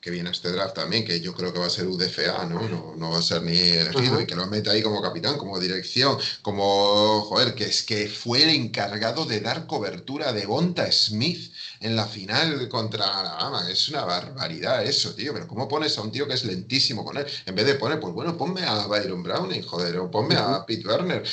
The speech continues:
Speaker 1: pero no me pongas a, a tu oponente. Entonces, claro, cuando ves a alguien que te pone eso, pues puede tener explicación de que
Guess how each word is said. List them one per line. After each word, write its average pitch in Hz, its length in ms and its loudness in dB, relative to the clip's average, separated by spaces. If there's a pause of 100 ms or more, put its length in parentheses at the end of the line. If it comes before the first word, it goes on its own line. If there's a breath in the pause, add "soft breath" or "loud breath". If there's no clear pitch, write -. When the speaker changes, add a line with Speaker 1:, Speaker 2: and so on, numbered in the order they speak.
(140 loud breath)
Speaker 1:
pero - 100 -2
no 95 80 0
me 156 120 4
pongas 135 360 2
a, 101 400 2
a 104 100 -2
tu 104 100 -6
oponente. 92 280 -6
Entonces, - 40 -4
claro, 117 160 0
cuando 87 160 -4
ves 123 120 -2
a 147 60 2
alguien 143 180 0
que - 80 -6
te 90 100 -6
pone 110 220 0
eso, 143 160 0
pues 107 140 -4
puede 117 260 0
tener 120 200 -2
explicación 120 520 0
de 107 120 0
que - 180 -2